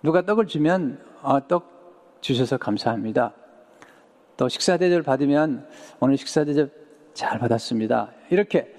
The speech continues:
우리가 이미 받은 것을 받았다고 말하는 게 감사인데, 예수님의 감사는 아직 기적을 경험하기 전에, 아직, 예,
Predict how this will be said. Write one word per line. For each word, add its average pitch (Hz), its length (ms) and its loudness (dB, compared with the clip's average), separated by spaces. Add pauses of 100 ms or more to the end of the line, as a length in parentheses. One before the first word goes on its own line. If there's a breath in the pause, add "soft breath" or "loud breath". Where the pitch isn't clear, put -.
(380 loud breath)
우리가 185 280 4
이미 190 200 -2
받은 180 380 0
것을 233 240 0
받았다고 175 520 0
말하는 143 360 2
게 151 80 0
감사인데, 131 640 0
예수님의 226 520 2
감사는 156 540 0 (500 loud breath)
아직 175 300 0 (100)
기적을 214 680 0
경험하기 165 520 2
전에, 135 360 0
아직, 165 360 0 (640 loud breath)
예, 165 260 0